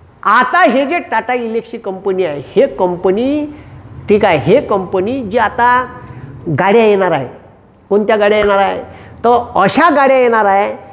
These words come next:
का direct तिला जीपीएसवर सांगितलं का, "मला तिवशाल सोडून दे, मला नागपूरवर सोडव, ए Alexa, Alexa डोंबडे, मला नागपूरला सोडून दे," तर तुम्हाला ती नागपूरलेच कार सोडून देईन,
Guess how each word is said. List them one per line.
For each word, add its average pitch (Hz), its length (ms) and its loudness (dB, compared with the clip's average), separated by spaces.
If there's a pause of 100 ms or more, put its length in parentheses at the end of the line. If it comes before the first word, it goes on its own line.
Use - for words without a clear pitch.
(140)
का 196 100 2
direct 254 500 4
तिला 302 160 2
जीपीएसवर 269 460 0
सांगितलं 254 400 2
का, 247 80 2
"मला 302 200 6
तिवशाल 311 400 4
सोडून 320 280 2
दे, 240 180 4 (580)
मला 294 140 4
नागपूरवर 349 400 4
सोडव, 311 560 4
ए 349 680 6 (760)
Alexa, 349 500 6 (320)
Alexa 392 480 4 (600)
डोंबडे, 349 580 4
मला 240 240 -2
नागपूरला 269 380 -2
सोडून 214 260 -4
दे," 156 120 -8 (480)
तर - 40 -4 (120)
तुम्हाला 214 300 4
ती 220 80 4
नागपूरलेच 196 540 0
कार 165 140 0
सोडून 156 320 -2
देईन, 139 140 -2